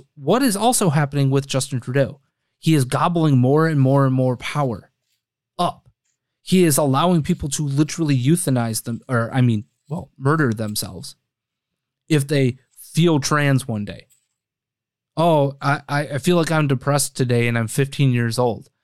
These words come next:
I can off myself legally." And by the way, that, that doesn't mean putting a gun to your head. That means going to a doctor, signing off, and he is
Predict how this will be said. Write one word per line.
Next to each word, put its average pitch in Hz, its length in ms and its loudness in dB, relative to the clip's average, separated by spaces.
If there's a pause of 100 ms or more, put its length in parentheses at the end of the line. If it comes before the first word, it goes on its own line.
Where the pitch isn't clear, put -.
(180)
I 123 100 -4
can 151 140 2
off 143 360 -2
myself 110 500 -2
legally." 127 600 -4 (840)
And 151 240 0
by 160 120 2
the 170 80 2
way, 143 160 2
that, 135 400 -6
that 143 160 -2
doesn't 147 200 2
mean 139 120 4
putting 139 220 0
a 120 40 -2
gun 135 240 0
to 131 60 2
your 110 140 -2
head. 110 180 -4
That 123 140 -6
means 120 200 0
going 131 260 2
to 120 100 -2
a 110 40 -4
doctor, 113 460 -2
signing 120 340 0
off, 113 260 -2
and 110 180 -4 (2250)
he 202 200 2
is 147 200 0